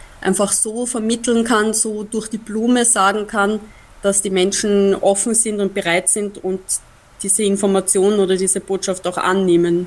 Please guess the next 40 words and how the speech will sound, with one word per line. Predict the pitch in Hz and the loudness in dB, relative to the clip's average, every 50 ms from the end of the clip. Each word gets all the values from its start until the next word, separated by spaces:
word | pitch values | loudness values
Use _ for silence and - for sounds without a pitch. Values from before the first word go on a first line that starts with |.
| - - - | -6 -12 -6
wollen. | 165 170 165 170 170 170 170 170 180 180 - _ _ _ _ _ _ _ _ _ _ _ _ | -2 0 2 4 4 4 4 2 0 -6 -12 _ _ _ _ _ _ _ _ _ _ _ _
Im | 208 202 196 | -10 -10 -8
Gegensatz | - 214 208 208 196 - 214 202 - - - | -6 -4 -2 0 0 0 0 0 0 0 0
zu | 226 214 202 | -2 -4 -4
zum | - 214 190 | -4 -2 0
Beispiel, | 196 196 196 - 214 202 | 0 0 0 -2 -2 0
wenn | 196 190 190 190 | 2 2 2 2
wir | 190 | 0
Fotos | - - 208 202 202 202 208 202 202 - - - - - - - - | 0 2 0 0 0 0 0 2 2 2 0 -2 -6 -12 -16 -6 -2
oder | 190 180 190 185 | 0 2 2 2
Videos | 180 220 247 254 240 220 220 214 - - | 2 0 0 2 2 2 4 2 2 2
sehen | 202 190 196 196 196 | 2 2 2 2 2
von | 196 - 196 180 180 180 180 180 180 180 185 185 - | 0 0 0 2 4 4 4 4 4 2 2 0 0
Mastbetrieben | 226 180 190 190 - - - 196 190 190 196 214 208 196 190 185 | 0 2 2 2 0 0 -2 -6 -8 -6 -8 -8 -6 -4 -4 -4
oder | 175 175 175 180 180 | -4 -4 -4 -6 -6
Tiertötungen | - - 208 208 208 - 190 175 175 - 190 175 175 170 170 175 175 | -4 -4 -4 -4 2 4 4 4 4 4 4 4 6 8 8 8 6
oder | 175 170 175 175 170 170 170 180 170 | 6 6 4 6 6 4 4 2 2
Tiermisshandlungen | - - 196 190 190 185 175 - 180 160 156 170 170 185 185 180 175 170 170 170 | 2 4 6 6 6 4 4 2 0 0 0 0 0 0 0 0 0 2 2 2
oder | 170 175 175 | 2 0 0
so. | 170 - - 170 165 170 - _ _ _ _ - | 0 -2 -4 -6 -8 -14 -18 _ _ _ _ -8
Genau, | 214 226 226 233 - | -4 0 0 0 2
also | - - 233 247 233 220 | 2 0 0 0 2 0
wenn's | 226 233 226 - 254 | 0 2 2 2 0
nach | 240 226 233 | 0 0 0
mir | 247 240 247 262 262 | 2 2 2 2 2
ginge, | 262 254 247 254 254 247 226 | 2 2 4 4 4 4 4
wäre | 220 214 220 220 220 | 4 2 2 2 0
der | 220 233 | 0 -2
Fokus | 226 - 233 220 220 - 233 226 - 233 | -2 0 0 0 2 2 0 2 4 2
nur | 226 233 262 294 311 302 269 - | 2 4 4 4 6 6 4 4
auf | - 202 - | 2 -2 -2
dieser | - 220 196 196 - | -2 -2 0 -2 -2
positiven | - - - 214 208 202 208 202 - 202 202 - 220 202 | -4 -6 -8 -8 -6 -6 -6 -6 -6 -6 -4 -2 0 0
Entwicklung | 190 190 190 - 208 196 - - 202 202 196 | 0 0 -2 -4 -6 -8 -4 0 0 2 2
hin. | 196 208 208 208 208 | 4 4 2 4 2
Nur | 220 214 | 2 0
das | 220 214 - | 0 0 0
Dilemma | - 247 220 208 208 208 220 240 240 | 2 4 4 4 4 4 4 4 4
ist | 233 233 233 - - | 4 4 2 0 0
dann, | 226 220 226 226 | -2 -2 -4 -4